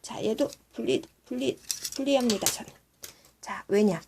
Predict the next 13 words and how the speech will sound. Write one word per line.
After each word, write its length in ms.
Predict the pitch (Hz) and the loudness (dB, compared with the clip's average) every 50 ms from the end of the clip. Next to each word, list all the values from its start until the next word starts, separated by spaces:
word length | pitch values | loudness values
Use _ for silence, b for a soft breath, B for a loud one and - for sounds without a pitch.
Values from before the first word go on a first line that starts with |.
| _ _ - | _ _ -6
이렇게 280 | 214 226 240 - 294 | -4 -4 -2 2 4
하면 300 | 277 254 254 240 208 196 | 6 6 6 4 2 2
더 140 | - - 185 | 2 2 2
쉽게 460 | 190 - - - _ - - - 262 | 2 0 -2 -4 _ -12 -12 -10 -10
돼요. 160 | - - - - | -10 -12 -12 -12
<laughs> 1000 | 170 165 - - - 370 466 440 370 302 - _ - - _ - - - - - | -12 -14 -14 -10 -6 -4 -2 -2 -4 -6 -8 _ -20 -20 _ -20 -20 -20 -6 -4
S고리를 600 | 208 214 - - 247 233 214 190 190 190 - - | -2 -2 0 0 2 2 2 2 2 0 -2 -2
더 120 | - - | -2 0
쉽게 360 | - - - - - - 302 | 0 0 -2 -2 -2 -2 -2
걸 160 | 285 - 180 - | -2 -2 -2 -4
수 160 | - - - | -4 -6 -8
있기 200 | - - - - | -8 -8 -10 -14
때문에요. 580 | _ - 185 175 165 160 156 160 208 269 285 | _ -8 -6 -6 -4 -4 -2 0 0 0 -2